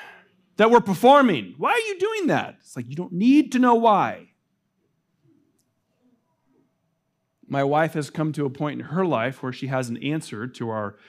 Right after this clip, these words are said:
children's existential questions. And it's very simple. It is, "No more questions at this time." She was alone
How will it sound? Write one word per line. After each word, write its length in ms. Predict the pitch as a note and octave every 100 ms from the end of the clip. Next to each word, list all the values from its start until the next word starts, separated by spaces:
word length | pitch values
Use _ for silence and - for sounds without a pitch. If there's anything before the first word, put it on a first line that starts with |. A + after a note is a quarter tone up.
| _
children's 520 | - - B2 A#2 G#2+ -
existential 680 | C3 B2+ B2+ A2+ A2+ G#2 G2+
questions. 840 | - F#2+ - - D#3 C3+ - - _ _ _ -
And 80 |
it's 100 | B2
very 160 | - D3
simple. 460 | C3 D3+ C3+ A#2+ A2+
It 120 | B2
is, 460 | A#2+ A2 G#2 - - _ _ _ _
"No 160 | C3 B2+
more 160 | A2+ G#2
questions 480 | - G#2 - G2+ F#2+
at 80 |
this 160 | G2 -
time." 320 | - F#2+ - _ _ _ _ - D3+ - _ E4 - G3 - - - _ _ _ _ _ _ _ _ _ _ _ _ _ _ _ _ _ _ _ _ _ _ _
She 220 | - B3
was 180 | B3 E3
alone 640 | E3 G3+ G#3 C#3+ G#2+ F2+